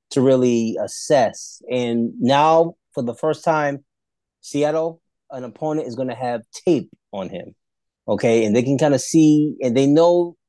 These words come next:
San Fran's personnel. It helps that they got Debo back and everybody, you know, you know, put him back into the fold. But it's gonna be very interesting to see,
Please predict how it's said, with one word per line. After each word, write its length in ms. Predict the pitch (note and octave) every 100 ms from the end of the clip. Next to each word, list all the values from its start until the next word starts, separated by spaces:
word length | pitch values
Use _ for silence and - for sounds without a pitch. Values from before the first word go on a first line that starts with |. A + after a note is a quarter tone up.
| _
San 280 | - E3+ D3+
Fran's 240 | D#3+ D3+
personnel. 560 | - D3+ D3+ C3 F#2+ F#2 _ _ _ _ _
It 160 | B2+ B2
helps 320 | C3+ E3 E3
that 60 | C#3
they 80 | C3+
got 200 | C#3+ B2+
Debo 360 | C#3 C3+ C3+
back 240 | A#2 A2+ -
and 80 | A2
everybody, 440 | A#2 A2+ A2+ A2+ -
you 120 | A#2
know, 260 | G#2+ A2 _ _ -
you 120 | A2
know, 260 | G2 F#2 G#2 -
put 160 | B2
him 140 | C3 A#2+
back 240 | A#2 G#2
into 200 | A2+ A2+
the 80 | G#2+
fold. 400 | A#2 G#2+ G2+ A#2 _ _ _ _ _ _ -
But 100 | A#2
it's 100 | A#2+
gonna 140 | D3+
be 80 | C#3
very 220 | C#3 B2
interesting 340 | B2 A#2 A#2 G2+
to 60 |
see, 400 | - G#2 F#2+ F#2